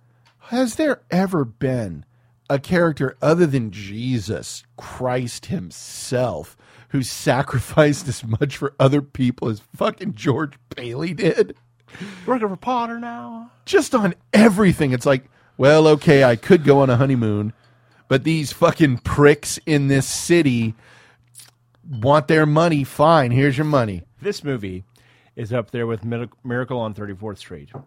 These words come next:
Speaker 1: Yeah.
Speaker 2: Uh, as far as these classics, you know, much ballyhooed classics for a reason
Speaker 1: Oh, yeah.
Speaker 2: that I didn't watch till way later in life.
Speaker 1: Yeah, yeah.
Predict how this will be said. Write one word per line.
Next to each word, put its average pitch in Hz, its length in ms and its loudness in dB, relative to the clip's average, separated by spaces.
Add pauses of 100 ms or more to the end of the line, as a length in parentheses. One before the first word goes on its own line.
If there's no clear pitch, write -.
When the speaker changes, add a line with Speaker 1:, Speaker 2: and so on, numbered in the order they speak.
(140)
Speaker 1:
Yeah. 110 420 -4
Speaker 2:
Uh, 95 40 -14 (1160)
as - 100 -20
far 117 260 -6
as 104 180 -8
these 113 160 -14
classics, - 800 -6 (960)
you 135 120 -16
know, 85 160 -18 (760)
much 156 380 -10
ballyhooed 135 460 -2
classics 120 460 -4
for 214 140 -4
a - 40 -4
reason 107 380 -10
Speaker 1:
Oh, 180 100 4
yeah. 110 140 2
Speaker 2:
that 156 120 2
I 160 60 -2
didn't 160 240 -8
watch 127 360 -10
till 107 180 -18
way 226 640 0
later 123 320 -6
in 92 140 -16
life. 80 260 -20
Speaker 1:
Yeah, 110 340 2 (160)
yeah. 101 280 -2